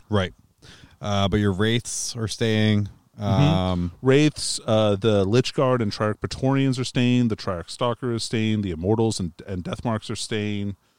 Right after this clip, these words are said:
Speaker 2: Um, uh, like, the plastic characters that they made, so, like, the Overlord and the Cryptek, the newer Cryptek
Speaker 1: Yep.
Speaker 2: model. Um, uh, what else? Oh, the Flyers.
Speaker 1: Yep.
Speaker 2: Uh, oh,
Speaker 1: Those
Speaker 2: and the barges.
Speaker 1: Those classic croissants.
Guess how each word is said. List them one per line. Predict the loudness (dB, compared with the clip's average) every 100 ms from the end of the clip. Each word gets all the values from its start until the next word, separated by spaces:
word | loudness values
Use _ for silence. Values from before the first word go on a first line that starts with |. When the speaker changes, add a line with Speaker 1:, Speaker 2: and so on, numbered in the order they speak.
| _ _ -8
Speaker 2:
Um, | -4 -4 -4 -4 -8 -12 -14
uh, | -6 -6
like, | -4 -4
the | -2 -2 -2
plastic | -2 -4 -4 -8
characters | -8 -6 -4 -4 -4
that | -4
they | -4
made, | -2 -2 -2
so, | -2
like, | -2 -2 -4
the | -6 -4 -4
Overlord | -2 -2 0 0 0 0
and | -2
the | -4 -6 -8
Cryptek, | -8 -8 -4 -6 -6 -16 -10
the |
newer | -8 -6
Cryptek | -8 -12 -10 -6
Speaker 1:
Yep. | -4 -4
Speaker 2:
model. | -6 _ _ _ _ _ _ -6
Um, | -2 0 0 -2 -4 -8 _ -20 -20 _ -8
uh, | -6 -4 -4 -4 -6 -6 -10 _ _ _
what | -10 -8
else? | -6 -6 -6 -8 -12 _ _ _ _ _ _ _ _
Oh, | 0 0
the | 0
Flyers. | 0 2 0 -4 -10 -16 _ _ 2
Speaker 1:
Yep. | 2 2 _ _ _ -20 _ _ _ _
Speaker 2:
Uh, | -4 -2 2
oh, | 4 4
Speaker 1:
Those |
Speaker 2:
and | 4 2
the | 2 2
barges. | 2 0 -2 -8 -10 -8
Speaker 1:
Those | -8
classic | -4 -4 -2 -6
croissants. | -6 -4 -2 -2 -2 -2 -6 -8